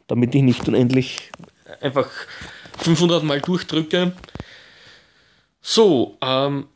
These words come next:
ja, jetzt, ähm, meine Meinung zu dem Ganzen oder die Auswirkungen, die ich sehe. Ich glaube, dass das ein extrem eine gute Änderung ist. Und zwar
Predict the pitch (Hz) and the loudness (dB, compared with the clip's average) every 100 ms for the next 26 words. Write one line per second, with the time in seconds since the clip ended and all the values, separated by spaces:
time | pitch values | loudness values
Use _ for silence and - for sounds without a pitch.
0 | _ 127 107 - _ _ 156 160 - - | _ 0 0 -4 _ _ -4 -4 -8 -8
1 | - 151 143 139 _ _ _ _ _ _ | -2 0 0 -4 _ _ _ _ _ _
2 | _ _ _ _ _ _ _ _ - 151 | _ _ _ _ _ _ _ _ -2 2
3 | 170 165 190 302 - - 110 92 98 - | 2 4 2 2 -2 -8 -8 -6 -6 -4
4 | 151 143 151 123 131 - 107 - 135 127 | -4 -2 -2 0 -2 -2 -4 -4 -6 -6
5 | 135 - 120 120 160 - - 180 - - | -8 -6 -2 0 0 -2 -4 -2 -4 -6
6 | - 104 143 190 147 160 143 135 127 143 | -2 0 2 2 0 0 -2 -2 0 -2
7 | - _ - - - 117 190 277 220 196 | -4 _ -8 -6 -2 2 4 4 2 0
8 | 185 190 190 - 160 214 110 127 117 139 | 0 0 0 0 0 0 -2 -2 -2 -2
9 | - - - - - - - 151 - 139 | -4 -12 -20 -20 -20 -20 -6 -6 -2 0
10 | 156 | 0